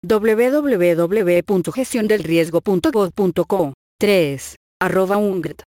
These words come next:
arroba gestión ungrt, ungrt Gestión del Riesgo de Desastres, Unidad Nacional para la Gestión del Riesgo de Desastres, Avenida Calle veintiséis No. noventa y dos, treinta y dos, edificio Gold cuatro,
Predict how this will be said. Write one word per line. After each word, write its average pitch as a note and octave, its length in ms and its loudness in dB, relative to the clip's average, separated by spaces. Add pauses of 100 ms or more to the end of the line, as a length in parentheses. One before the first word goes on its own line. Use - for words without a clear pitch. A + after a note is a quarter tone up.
(120)
arroba F#3 380 0
gestión A#3+ 360 -2
ungrt, F3+ 400 -4 (260)
ungrt C4 300 -2
Gestión G3 360 -2
del C#3+ 340 -2 (240)
Riesgo F#3 360 0
de F3 120 2
Desastres, E3 760 -2 (260)
Unidad D#3+ 380 0
Nacional F3+ 540 0
para E3 200 -2
la E3+ 80 0
Gestión G3 380 -2
del A3 100 0
Riesgo F3+ 360 2
de D#3+ 120 0
Desastres, F3 520 0
Avenida G3 440 -2
Calle G3+ 260 0
veintiséis E3+ 520 -4
No. C#3 300 -2 (500)
noventa E3+ 500 0
y E3 60 0
dos, E3+ 400 2 (120)
treinta F3+ 300 0
y E3+ 80 2
dos, F3 400 2 (100)
edificio G3 560 0
Gold G#3+ 240 0
cuatro, F3 460 -2